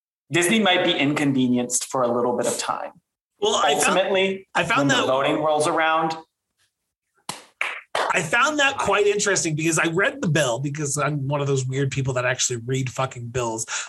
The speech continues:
Speaker 2: What do you do when you sit in a chair and you get radiation and chemo pumped into you?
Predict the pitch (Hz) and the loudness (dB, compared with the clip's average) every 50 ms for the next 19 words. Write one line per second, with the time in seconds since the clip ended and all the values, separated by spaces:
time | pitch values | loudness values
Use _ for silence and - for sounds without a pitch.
0 | - _ 160 170 214 403 339 208 170 202 294 359 285 214 196 175 165 165 160 156 | -6 _ 0 0 2 2 0 0 2 2 2 2 2 2 2 2 4 2 0 0
1 | 151 131 - 208 - - 160 151 131 - - 170 160 156 151 147 147 143 135 151 | 0 0 0 0 -2 -2 -2 0 0 2 2 2 2 2 2 0 0 0 0 0
2 | 143 143 147 147 147 143 139 143 147 135 135 143 143 135 131 - 156 151 147 131 | 0 0 0 0 0 0 2 2 2 2 0 -2 -4 -4 -2 -2 0 0 2 2
3 | 117 151 147 131 175 156 131 - 156 143 131 | 0 0 0 -2 -4 -4 -2 0 0 0 0